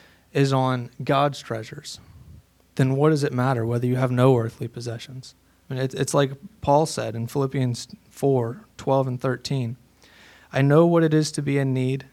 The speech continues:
and I know what it is to have plenty. I have learned the secret of being content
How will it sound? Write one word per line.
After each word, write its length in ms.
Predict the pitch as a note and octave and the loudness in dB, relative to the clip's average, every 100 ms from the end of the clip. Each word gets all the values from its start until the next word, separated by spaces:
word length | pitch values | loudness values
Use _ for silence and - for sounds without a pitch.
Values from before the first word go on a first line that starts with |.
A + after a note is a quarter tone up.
| - | -4
and 80 | C3 | 0
I 80 | B2+ | 2
know 240 | C3 D3+ | 4 4
what 160 | D3 C#3 | 4 4
it 100 | C3+ | 2
is 220 | C3+ C3+ | 2 0
to 80 | - | -6
have 340 | C3+ B2+ - | -2 -2 -4
plenty. 460 | - A#2 - B2 - _ _ _ _ _ - | -10 -10 -10 -12 -14 _ _ _ _ _ -4
I 80 | C3 | -2
have 140 | C3 | 0
learned 360 | C3+ D3 F3 F3 | 4 4 6 4
the 60 | |
secret 440 | D#3+ - D3 D#3 C3+ | 0 -2 -2 0 -2
of 160 | B2+ | -2
being 280 | C3+ C3 C3 | 0 0 0
content 580 | - C3+ - A2 B2 | -2 -6 -4 -6 -8